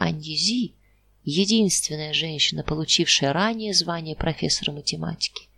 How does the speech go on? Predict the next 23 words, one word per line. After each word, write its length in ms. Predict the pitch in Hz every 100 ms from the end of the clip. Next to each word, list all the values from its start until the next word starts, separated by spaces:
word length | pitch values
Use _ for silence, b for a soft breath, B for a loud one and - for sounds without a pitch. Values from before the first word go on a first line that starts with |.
| _ _ _ _
никогда 500 | 135 - 147 143 151
не 100 | 147
преподавала. 800 | - - 160 165 185 180 147 - _ _ _ _ _ _ _ _ _ _ _ _ _ _ _ -
И 120 | 175
первая 480 | - 269 226 214 202
лекция, 640 | 196 240 - - 262 262 - _ _
и 120 | 180
весь 320 | 165 170 - -
курс – 520 | - 233 226 - - _ _ _ -
прошли 520 | 190 220 - 254 269
с 160 | - 233
неожиданным 680 | 226 220 262 254 233 226 339
успехом. 680 | 185 - - 156 - 165 165 _ _ _ _ _ _ -
И 80 |
за 80 | 156
Ковалевской 640 | 202 226 269 302 - - 254
прочно 460 | - 285 285 247
закрепилась 580 | 226 214 214 214 208 -
репутация 600 | 190 190 - 180 - 160
не 120 | 151
только 400 | 147 247 254 -
отличного 720 | - 196 - 208 - - 185 180
теоретика, 680 | 180 175 180 - 185 170